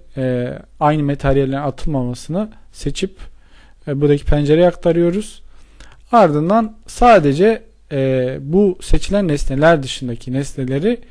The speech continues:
e, aynı tek tip malzeme atıyoruz. Bu şekilde hızlı bir render alıyoruz. Temel amacı o.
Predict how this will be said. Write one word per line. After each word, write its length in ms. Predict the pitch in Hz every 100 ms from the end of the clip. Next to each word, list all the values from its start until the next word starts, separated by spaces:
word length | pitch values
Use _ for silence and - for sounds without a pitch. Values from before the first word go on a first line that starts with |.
| - _ - _
e, 220 | 135 127 - -
aynı 480 | 196 214 196 139 165 -
tek 240 | 214 214
tip 220 | - - 180
malzeme 420 | 165 160 170 170
atıyoruz. 460 | 127 - 143 226 -
Bu 80 | 208
şekilde 340 | 180 180 214
hızlı 320 | 190 180 202
bir 80 | 190
render 280 | 131 107 113
alıyoruz. 380 | 113 120 139 -
Temel 280 | 147 170
amacı 380 | 147 123 113 147
o. 200 | 160 254